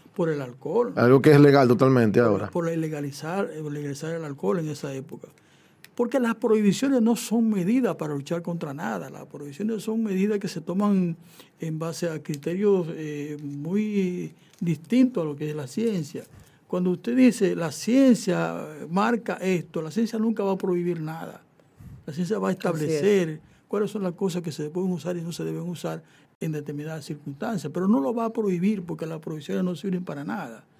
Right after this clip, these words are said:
Speaker 1: Entonces yo no creo que ninguna droga, ni el alcohol, ni la prohibición sean puerta de nada. Para mí me parece que tiene que ver con el ser humano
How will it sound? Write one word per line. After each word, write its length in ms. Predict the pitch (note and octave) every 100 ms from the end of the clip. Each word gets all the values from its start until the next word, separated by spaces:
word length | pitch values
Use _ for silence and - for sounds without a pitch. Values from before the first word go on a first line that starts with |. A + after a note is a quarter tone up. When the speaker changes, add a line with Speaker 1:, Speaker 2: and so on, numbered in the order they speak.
| - -
Speaker 1:
Entonces 220 | - A#3+ A#3
yo 80 |
no 140 | D#4+ A#3+
creo 300 | F3+ F3 F3
que 160 | E3+
ninguna 460 | E3 E3 E3+ C4 A#3
droga, 420 | F3+ F3+ E3 F3 - - _ -
ni 120 | E3
el 80 | E3
alcohol, 500 | D3+ C#3+ G3+ A3 G#3
ni 80 | F3
la 180 | D#3+
prohibición 680 | D#3 E3 D#3+ D3 - A3+ A3
sean 520 | - G3 G3 F#3+ F3+ F3+ - _ _ _
puerta 360 | - G3 G3+ G3+
de 120 | D#3+
nada. 340 | C#3+ C#3 C#3 C#3
Para 140 | E3 G#3
mí 100 | A3+
me 80 |
parece 360 | A3+ G#3 G3+ G3+
que 240 | F#3 E3 D#3 - _ _
tiene 200 | F#3+ G3
que 80 | F3+
ver 140 | F3+
con 220 | F3 E3+ D#3
el 80 | C#3
ser 160 | E3+
humano 480 | E3+ D3+ D3+ D#3